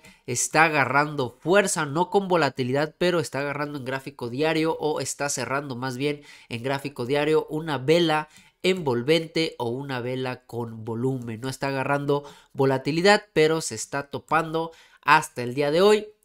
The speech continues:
con una resistencia y con un perfil de volumen de los ciento dos punto nueve puntos o, o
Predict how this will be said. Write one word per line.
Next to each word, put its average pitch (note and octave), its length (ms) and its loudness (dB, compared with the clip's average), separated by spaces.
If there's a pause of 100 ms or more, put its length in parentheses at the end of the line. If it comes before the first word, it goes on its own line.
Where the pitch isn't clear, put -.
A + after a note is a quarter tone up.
con D#3 200 2
una D3 420 -2
resistencia C3 1000 -4 (280)
y E3+ 80 -6
con A#2+ 220 -6
un A#2+ 120 -8
perfil B2 400 -6
de B2+ 80 -2
volumen E3+ 480 -4
de F3 100 -2
los D3+ 160 -2
ciento B2+ 440 -8
dos A#2 240 -10
punto G#2+ 520 -14
nueve C3 680 -4 (400)
puntos F3 560 -4
o, A2 300 -10
o D3 240 -4